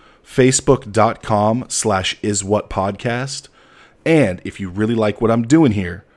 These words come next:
feeling a little bit spooky, a little bit chilly, you can go to anchor dot F M slash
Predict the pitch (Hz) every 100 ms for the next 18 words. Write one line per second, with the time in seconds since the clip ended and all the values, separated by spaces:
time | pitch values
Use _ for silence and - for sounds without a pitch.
0 | _ _ _ _ _ _ - 92 92 92
1 | 95 92 92 - - 104 101 107 113 113
2 | 101 98 98 - - 104 104 104 123 147
3 | - _ _ _ _ _ - 110 110 117
4 | 104 95 - 104 110 120 104 104 - 101
5 | - 90 107 - 101 90 92